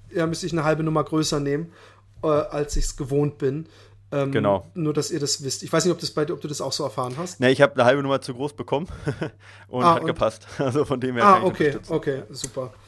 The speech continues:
Speaker 2: Ja.
Speaker 1: Nee, ich hab,
Speaker 2: Genau.
Speaker 1: ich hab schon die, die ich immer hatte und das
Speaker 2: Ja.
Speaker 1: war
Speaker 2: Aber ich
Speaker 1: okay.
Speaker 2: muss sagen, insgesamt unterm Strich dreihunderteinundsechzig Grad, ja, äh,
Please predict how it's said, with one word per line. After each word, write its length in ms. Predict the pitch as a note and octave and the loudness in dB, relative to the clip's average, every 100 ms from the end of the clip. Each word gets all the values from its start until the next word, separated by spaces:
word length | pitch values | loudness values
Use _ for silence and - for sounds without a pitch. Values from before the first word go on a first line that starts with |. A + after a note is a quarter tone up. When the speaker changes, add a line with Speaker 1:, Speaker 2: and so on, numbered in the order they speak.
| - | -10
Speaker 2:
Ja. 60 | - - - | -6 -6 -6
Speaker 1:
Nee, 80 | C#3 | -12
ich 200 | - B2 | -14 -14
hab, 60 | B2+ | -14
Speaker 2:
Genau. 120 | G#2+ | -16
Speaker 1:
ich 140 | - - | -18 -18
hab 160 | B2+ | -18
schon 200 | - B2 | -16 -16
die, 220 | A#2 A#2 A2 - | -16 -16 -18 -18
die 60 | A#2+ | -18
ich 180 | A2 - | -18 -16
immer 160 | A#2 | -14
hatte 200 | G#2+ - | -14 -10
und 120 | G#2+ G#2+ | -8 -6
das 60 | - | -6
Speaker 2:
Ja. 80 | |
Speaker 1:
war 100 | G2+ A2 - - | -6 -10 -6 -2
Speaker 2:
Aber 100 | - | 4
ich 60 | - | 4
Speaker 1:
okay. 60 | D4 | 4
Speaker 2:
muss 80 | D#3 | 4
sagen, 180 | E3 - | 2 0
insgesamt 440 | D3+ - C#3+ E3+ | -6 0 0 0
unterm 120 | D#3+ C#3+ | -4 -6
Strich 220 | - F3 | -6 -4
dreihunderteinundsechzig 800 | C#3 C#3+ - C#3+ C#3 D3 - B2+ | 0 0 0 -4 -6 -12 -14 -10
Grad, 280 | - C#3 F#3+ | -4 -4 -4
ja, 220 | A#2+ A#2 - - - | -8 -8 -6 -8 -6
äh, 140 | A#2+ | -6